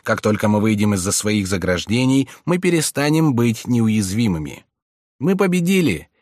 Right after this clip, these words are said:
и все, в свою очередь, были побеждены. И босс, и все мы ясно сознавали это. Если б можно было отправиться в один из этих новых лагерей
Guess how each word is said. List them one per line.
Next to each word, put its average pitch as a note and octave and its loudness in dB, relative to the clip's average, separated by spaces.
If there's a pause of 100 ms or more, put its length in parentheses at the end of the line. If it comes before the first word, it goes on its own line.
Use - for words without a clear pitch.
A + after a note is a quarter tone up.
(240)
и G3 -2
все, G3+ 0
в - -4
свою F3+ 0
очередь, D#3+ 0
были A#2+ 2
побеждены. G2 -2 (520)
И C3+ -4
босс, C#3 0
и A#2+ -2
все A2+ -2
мы B2+ 2
ясно B2 0
сознавали C3+ 0
это. - -10 (560)
Если F3+ -2
б F#3+ -8
можно G3 4
было F3 4
отправиться D#3+ 2
в C3 2
один D3+ 2
из C3 2
этих C#3 -2
новых D3+ 2
лагерей A#2 2